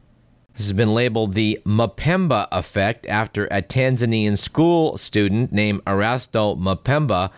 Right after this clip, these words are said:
who noticed that sugared milk that he was using to make ice cream froze more quickly if it started out hot.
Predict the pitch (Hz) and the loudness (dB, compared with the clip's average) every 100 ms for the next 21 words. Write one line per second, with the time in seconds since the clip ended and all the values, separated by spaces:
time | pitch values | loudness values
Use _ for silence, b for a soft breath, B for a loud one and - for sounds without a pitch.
0 | B B B - 113 117 143 135 123 - | B B B 0 2 4 2 2 0 -4
1 | - 104 110 - - 175 156 120 110 104 | -4 -2 -2 -4 0 2 2 0 0 0
2 | 110 95 95 95 90 104 104 95 101 98 | -2 -2 0 0 2 2 2 2 0 0
3 | 104 113 - 98 98 92 117 120 113 113 | -2 -2 -2 -2 -2 0 0 0 0 0
4 | 117 110 110 92 107 85 104 101 - 101 | 0 0 -4 -2 -2 -2 -2 -2 -2 -2
5 | 95 101 95 90 - _ - - 151 104 | 0 0 -2 -2 -6 _ -10 -2 -2 -2
6 | - | -10